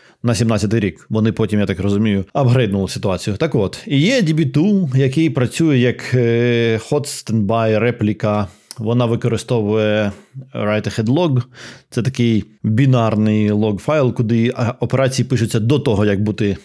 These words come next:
е, приміненими на головній, е, базі даних. Тому, якби, він надійний, тому що репліка отримує ті самі дані, яка, які приміняє мастер. Так от,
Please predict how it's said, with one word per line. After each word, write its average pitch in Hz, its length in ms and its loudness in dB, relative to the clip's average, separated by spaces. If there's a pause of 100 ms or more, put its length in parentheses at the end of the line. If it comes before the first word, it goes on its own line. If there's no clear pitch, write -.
(140)
е, 95 200 -8
приміненими 104 520 0
на 101 100 0
головній, 110 720 0 (800)
е, 127 120 2
базі 117 240 2
даних. 165 300 2
Тому, 165 360 2
якби, 131 320 4
він 135 220 4
надійний, 131 540 4
тому 104 260 -2
що 98 640 -2
репліка 127 400 -2
отримує 113 420 0
ті 160 180 -2
самі 120 280 0
дані, 127 280 2
яка, 107 500 0 (100)
які 107 260 -6
приміняє 101 680 -2 (320)
мастер. 101 640 -6 (180)
Так 185 180 -2
от, 101 300 -4